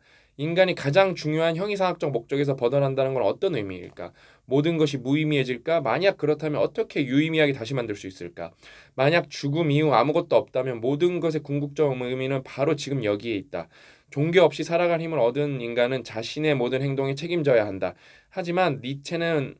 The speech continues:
니체가 본 사람들은 현실에 안주하여 자신들이 믿어온 진리가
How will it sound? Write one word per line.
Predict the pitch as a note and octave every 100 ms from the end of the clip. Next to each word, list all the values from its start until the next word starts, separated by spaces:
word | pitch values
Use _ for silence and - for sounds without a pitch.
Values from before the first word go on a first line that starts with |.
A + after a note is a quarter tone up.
| _ C#3
니체가 | D3 F3+ E3+ D#3+
본 | E3
사람들은 | D#3+ E3+ E3 D#3 D3+
현실에 | F#3 G3 G3+
안주하여 | C3+ B2 C#3 D3 D3+ C#3+ E3 D#3+
자신들이 | - B2+ D3+ D#3 D3+ D#3 G3 A#3+ - _
믿어온 | - C3 D3 D3+
진리가 | C#3+ C#3+ C#3+ D3+ C#3+ E3 C3+